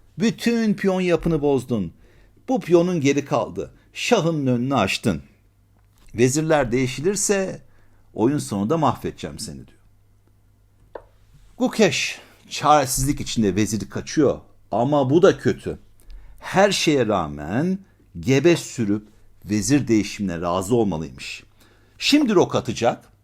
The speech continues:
bu analiz. F altıdan sonra bu durum eksi sıfır nokta dokuz, eksi bir civarında siyahlar iyi. Çünkü oyun sonunda kalıcı piyon zayıflığı var. Bu piyon hedef.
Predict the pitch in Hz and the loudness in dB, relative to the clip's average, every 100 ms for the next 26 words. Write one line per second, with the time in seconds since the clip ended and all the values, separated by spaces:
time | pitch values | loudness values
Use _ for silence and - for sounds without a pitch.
0 | - 147 131 113 196 - - - _ _ | 4 4 6 2 0 -2 -8 -14 _ _
1 | - - - - - - 165 165 - - | -14 -12 -12 -18 -10 0 2 2 -2 0
2 | 208 240 - 226 190 156 139 147 - _ | 2 2 2 2 2 4 2 2 -12 _
3 | _ - 101 147 208 196 170 165 165 - | _ -16 0 2 6 8 6 2 -4 0
4 | 160 - 202 - 196 - 185 175 - 190 | 0 2 -2 2 2 2 2 2 2 4
5 | 165 165 202 127 - 139 - 185 190 208 | 4 2 0 0 -2 -6 -2 0 0 0
6 | 131 143 131 127 143 226 - - 139 113 | 0 2 2 2 0 -2 -2 4 4 6
7 | 104 90 80 71 - - - _ _ _ | 4 4 0 -6 -12 -20 -20 _ _ _
8 | - 180 151 101 95 131 127 107 92 82 | -2 0 0 0 0 2 0 -4 -4 0
9 | 104 113 - - - - - - 95 95 | 2 0 -2 -20 -20 -20 -16 -4 -2 -2
10 | 127 127 - 101 127 117 98 - 98 78 | -4 -4 -2 2 4 4 2 2 -2 -2
11 | 69 87 156 110 117 127 90 85 65 | -4 -2 -2 0 -2 -2 -6 -10 -10